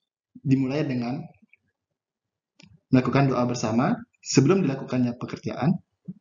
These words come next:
mempelajari cara pengoperasian kubikel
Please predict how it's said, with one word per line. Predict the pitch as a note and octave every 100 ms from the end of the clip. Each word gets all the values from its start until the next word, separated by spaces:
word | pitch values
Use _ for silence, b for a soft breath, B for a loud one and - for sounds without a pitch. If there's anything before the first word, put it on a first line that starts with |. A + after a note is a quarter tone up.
| _ _ _ _ _ _ _ _ _ _ _ _ _ _ _ _ _ _ _ _ -
mempelajari | C#3+ D#3 D3+ C#3 C#3+ E3+ B3+ - - _
cara | - F3+ G#3+ F#3+
pengoperasian | C#3+ - C#3 C3+
kubikel | A#2+ - C3 D3+ D#3+